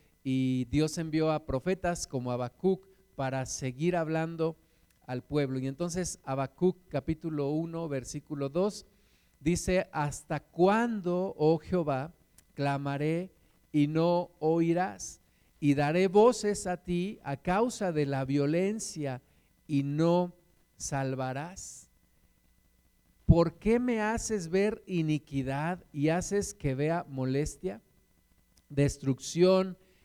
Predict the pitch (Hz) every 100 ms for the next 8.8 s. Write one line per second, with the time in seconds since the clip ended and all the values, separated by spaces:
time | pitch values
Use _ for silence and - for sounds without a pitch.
0 | _ 156 143 139 143 147 170 208 226 -
1 | - 143 131 131 156 147 143 135 139 131
2 | 117 117 123 117 - _ _ _ _ 139
3 | 127 - 175 208 220 - 214 214 185 147
4 | 139 135 160 175 175 175 175 - 135 123
5 | 127 147 143 - 113 107 _ _ _ _
6 | _ 156 151 165 156 180 190 226 247 -
7 | 156 156 170 208 240 - - 202 190 196
8 | 175 170 156 - 175 208 196